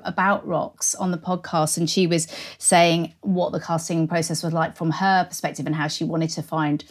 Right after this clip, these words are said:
real girls and non-actors. Um,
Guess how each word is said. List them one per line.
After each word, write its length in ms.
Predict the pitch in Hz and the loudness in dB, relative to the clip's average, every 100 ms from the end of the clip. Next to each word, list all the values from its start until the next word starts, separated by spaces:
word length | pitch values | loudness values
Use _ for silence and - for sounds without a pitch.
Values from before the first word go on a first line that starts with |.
| - _ - | -20 _ -2
real 300 | 170 185 180 | 2 4 4
girls 320 | 165 160 165 | 2 0 2
and 180 | 160 165 | 2 2
non-actors. 760 | 190 180 156 - - 147 147 - - - | 2 0 -2 -4 -6 -4 -4 -8 -16 -10
Um, 380 | - 175 175 180 | -2 0 0 -4